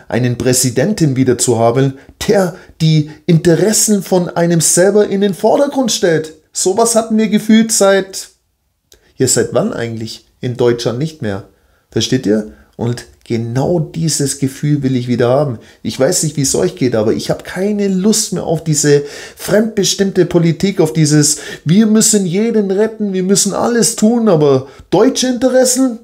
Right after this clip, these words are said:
Rechts und so. Genau deswegen habe ich heute so ein gutes Gefühl, auch wenn er natürlich für die Amis spricht, der Herr Trump, aber es wird Zeit für eine Änderung, auch in Deutschland. Diese Aufbruchsstimmung, die müssen wir mitnehmen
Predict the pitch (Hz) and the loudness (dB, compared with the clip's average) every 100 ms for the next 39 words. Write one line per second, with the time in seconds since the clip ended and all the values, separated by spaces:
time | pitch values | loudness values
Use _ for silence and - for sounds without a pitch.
0 | _ _ _ _ _ _ _ 127 135 196 | _ _ _ _ _ _ _ -4 0 2
1 | 233 165 - - 208 170 160 139 110 _ | 2 0 -2 0 0 2 2 2 0 _
2 | - 143 151 165 175 170 165 156 135 135 | -2 2 2 2 2 2 0 0 0 0
3 | 131 - 139 135 123 - 151 131 98 131 | -2 -2 -2 0 -4 -2 -2 -2 -4 -4
4 | 139 151 127 - 131 - 147 147 - 110 | -4 -4 -4 -6 -8 -4 -2 0 0 -2
5 | 110 123 123 120 117 - 170 190 175 151 | 0 0 2 0 -2 -2 -2 0 -2 -2
6 | 147 143 139 196 180 185 160 - 151 151 | 0 0 0 -2 -2 -2 -2 -2 -2 0
7 | 123 120 117 139 165 165 123 117 113 110 | 0 0 0 0 0 0 2 2 0 -2
8 | - _ _ _ 147 147 - 180 180 - | -12 _ _ _ -6 -4 0 -2 -2 -2
9 | 170 180 185 180 175 175 180 180 170 - | 0 0 0 0 0 0 2 0 0 -4
10 | - - 208 233 208 190 147 127 123 - | -8 -2 0 4 4 4 2 -2 -8 -8
11 | 190 214 214 202 165 190 233 - 185 151 | 0 0 0 -4 0 -2 -2 -4 -2 -2
12 | 123 - - - 151 180 - - 220 233 | -4 -10 -12 -4 0 2 0 2 2 2
13 | - 208 180 - 175 139 110 104 - - | -2 -4 -4 0 0 0 -2 -4 -10 -4
14 | 160 196 226 220 214 214 247 214 190 147 | 0 2 2 2 2 2 0 2 2 2
15 | 107 101 | -2 -6